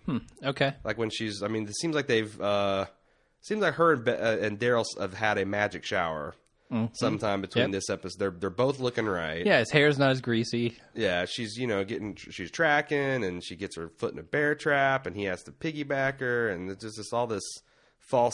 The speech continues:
Speaker 2: intimacy, and he's, he's, he's
Speaker 1: Yeah.
Speaker 2: falling for it.
Speaker 1: Sure. I, I, I mean, I don't know that it's even necessarily false intimacy. I mean, she
Speaker 2: Yeah, that's true.
Speaker 1: It's certainly under bizarre circumstances.
Speaker 2: Yes.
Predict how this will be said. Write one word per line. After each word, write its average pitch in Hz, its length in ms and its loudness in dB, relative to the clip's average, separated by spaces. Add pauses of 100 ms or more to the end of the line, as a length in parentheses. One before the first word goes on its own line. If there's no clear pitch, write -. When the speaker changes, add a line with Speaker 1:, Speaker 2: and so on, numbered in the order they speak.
(120)
Speaker 2:
intimacy, 143 760 -2
and 117 140 -2
he's, 113 260 -6
he's, 113 320 -8
he's 120 160 -6
Speaker 1:
Yeah. 92 160 -4
Speaker 2:
falling 92 200 -2
for - 240 -14
it. - 120 -18 (800)
Speaker 1:
Sure. 196 440 2 (200)
I, 147 100 8
I, 170 340 0
I 202 40 0
mean, 202 120 4
I 196 120 6
don't 254 180 2
know 185 180 6
that 165 140 4
it's - 400 -2 (420)
even 165 220 -2
necessarily 151 540 2
false 175 420 4
intimacy. 101 560 -4
I - 20 2
mean, 113 220 2
she 156 540 -2 (100)
Speaker 2:
Yeah, 143 200 2
that's 131 140 -6
true. 78 360 -6 (1800)
Speaker 1:
It's - 260 2
certainly 175 540 6
under 120 540 6
bizarre 110 400 6
circumstances. 101 1040 -2
Speaker 2:
Yes. 85 220 2